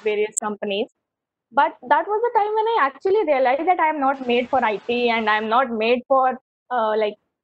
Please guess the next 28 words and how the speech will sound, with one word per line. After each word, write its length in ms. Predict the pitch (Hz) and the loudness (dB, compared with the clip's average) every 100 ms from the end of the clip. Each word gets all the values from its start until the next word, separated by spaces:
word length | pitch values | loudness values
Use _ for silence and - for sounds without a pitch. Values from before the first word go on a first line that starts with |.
| - | -4
being 180 | 277 294 | 0 2
a 120 | 294 | 2
servant 380 | 320 285 320 302 | 2 2 2 0
to 80 | 302 | 2
anyone 420 | 262 262 254 262 | 2 2 0 0
or 80 | 262 | 0
being 240 | 240 254 | 0 0
an 80 | 269 247 | 0 0
employee 420 | 233 233 220 220 | 0 2 0 0
to 100 | 220 | -4
anyone. 360 | 208 208 214 247 _ _ _ _ _ - | -4 -4 -4 -4 _ _ _ _ _ -6
Like, 220 | 208 190 _ | -6 -6 _
uh, 260 | 214 185 175 - _ | -6 -6 -8 -14 _
no 160 | 277 294 | 0 0
offense 300 | 285 277 285 | 2 -2 -2
to 60 | |
anyone, 400 | 294 254 247 294 | 0 0 0 2
but 160 | 381 254 247 | 0 0 0
because 320 | 247 311 302 - _ | 2 2 0 -4 _
I 220 | 240 254 285 | 2 2 2
realized 420 | 247 240 233 247 | 2 4 2 0
that 120 | 254 | 0
I'm 200 | 247 247 | 0 0
not 200 | 226 233 | 0 -2
made 240 | 220 214 208 | -4 -4 -4
for 140 | 180 | -6
this 180 | 185 - | -8 -12
task. 120 | - | -18